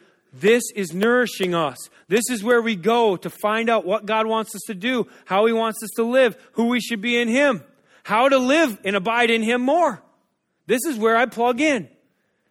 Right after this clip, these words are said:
But we plug into so many other things, don't we not?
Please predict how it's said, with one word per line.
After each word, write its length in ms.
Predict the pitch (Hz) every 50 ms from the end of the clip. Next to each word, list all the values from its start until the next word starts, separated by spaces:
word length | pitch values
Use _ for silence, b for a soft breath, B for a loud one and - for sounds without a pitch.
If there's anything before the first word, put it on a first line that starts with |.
| _ _ _ _ _ _ _ _ _ _ _ _ _ _ _ _ _ _
But 80 | - 165
we 160 | 170 226 294
plug 280 | 269 - 262 247 226
into 200 | 220 247 240 220 185
so 220 | - - 226 226
many 180 | 226 247 240 247
other 180 | 240 247 254
things, 300 | 247 - 269 262 254 208
don't 160 | 156 202 208 220
we 80 | 226
not? 260 | 214 214 240 277 277